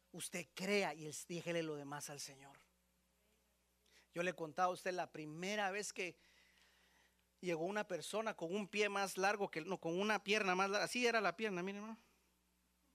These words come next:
Estábamos en una noche de sanidad. No había llegado nadie. Y era la primera vez que yo iba a ministrar sanidad de milagros.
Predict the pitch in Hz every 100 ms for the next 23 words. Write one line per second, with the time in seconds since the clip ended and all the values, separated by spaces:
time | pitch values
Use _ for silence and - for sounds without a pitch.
0 | _ _ _ _ _ _ _ _ _ _
1 | _ _ _ _ 190 202 180 170 196 196
2 | 196 214 190 156 147 147 165 202 190 _
3 | _ _ _ _ _ _ _ _ 156 165
4 | 170 160 147 143 156 147 139 156 190 170
5 | 147 - _ _ _ _ _ - _ _
6 | 160 185 190 180 - 196 190 180 208 277
7 | 277 269 294 - 226 226 233 196 170 -
8 | 208 - 190 180 170 202 214 175 180 220
9 | 214